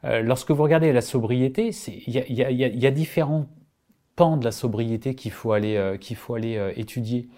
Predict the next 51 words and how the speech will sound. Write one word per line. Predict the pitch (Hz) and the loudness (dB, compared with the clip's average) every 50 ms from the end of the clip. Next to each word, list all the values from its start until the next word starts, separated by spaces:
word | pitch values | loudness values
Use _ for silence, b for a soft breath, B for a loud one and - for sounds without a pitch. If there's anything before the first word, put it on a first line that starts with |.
| B B B B B B B | B B B B B B B
Ce | - - | -18 -8
qu'on | - - 117 | -4 0 0
appelle | 120 120 - 139 135 | 2 2 2 0 0
un | 127 | 0
peu | - - 127 | 0 0 0
la | 120 | 0
sobriété | 110 - 127 110 113 117 113 113 123 107 | 0 -2 -4 -2 0 -2 -2 -2 -4 -6
structurelle, | - - - 127 107 - - 127 113 107 104 98 95 92 b b b b b b | -6 -6 -8 -8 -8 -6 -6 -6 -4 -2 -2 -4 -6 -8 b b b b b b
c'est-à-dire | b - 104 92 - 107 98 113 123 107 | b -10 -8 -2 0 0 0 0 -2 -2
en | 107 104 | -2 -4
gros | 98 101 120 127 127 | -2 0 0 0 0
comment | - 110 104 107 107 | 2 0 0 0 0
on | |
répartit | 101 113 110 113 101 - - 123 | 0 -2 -2 -2 -6 -4 -4 -2
des | 107 104 95 | -2 -2 -2
activités | 107 101 - - 104 98 95 - 107 | -2 -4 -6 -8 -10 -10 -6 -6 -8
sur | - - 104 101 | -6 -4 -6 -6
un | 95 | -4
territoire. | 98 104 104 107 104 - 107 90 82 _ _ _ _ - | -2 -2 -4 -4 -4 -6 -8 -8 -8 _ _ _ _ -18
Vous | - | -16
voyez, | - 107 | -14 -14
c'est, | 107 - - - | -12 -12 -14 -14
c'est | - - 98 | -12 -8 -6
la | 95 | -2
base. | 98 127 131 117 90 98 - - _ | 0 2 2 2 0 -4 -14 -20 _
C'est-à-dire, | _ - - 85 92 113 110 | _ -18 -14 -12 -8 -8 -8
est-ce | 104 95 - | -8 -8 -8
que | - 104 | -8 -8
vous | 95 92 98 | -6 -4 -4
allez, | 92 95 110 117 107 | -4 -2 -2 -2 -2
euh, | 92 92 90 92 90 90 | -4 -4 -4 -6 -6 -6
devoir | 90 92 85 92 110 104 98 | -6 -8 -6 -4 -4 -4 -4
emprunter, | 92 82 - - 92 - - 110 110 104 | -6 -8 -8 -10 -8 -6 -4 -4 -4 -4
euh, | 92 87 - - - - - - - - 95 | -4 -6 -8 -14 -20 -20 -20 -20 -10 -8 -6
des | 90 101 95 | -4 -4 -4
transports, | - - 110 101 - - - 117 117 123 117 107 95 | -4 -4 -8 -8 -8 -4 -2 -2 -2 -2 -2 -4 -4
euh, | 92 90 | -4 -6
pour, | 87 - 110 101 92 87 | -6 -6 -6 -4 -2 -2
euh, | 87 87 90 85 | -2 -2 -4 -4
aller, | 80 95 92 98 104 107 107 - | -4 -2 -2 -2 -2 -2 -4 -6
aller, | 101 95 101 101 101 92 | -4 -4 -2 -2 -2 -2
aller | 92 95 92 104 101 | -4 -4 -4 -4 -6
travailler | - - 98 98 101 120 151 | -4 -4 0 0 0 0 0
parce | 147 - - - | -2 -4 -6 -4
que | - | -4
les | 104 104 107 | -2 -2 0
gisements | 107 127 117 107 117 110 | 0 0 0 2 2 2
d'emploi | 107 107 104 104 101 104 117 117 123 131 131 | 2 2 0 0 0 2 4 4 4 4 2
sont | 131 - 113 98 95 | 0 -4 -4 -2 0
à | 92 92 | 0 2
l'est | 104 120 135 135 - - - | 4 4 2 2 0 -10 -18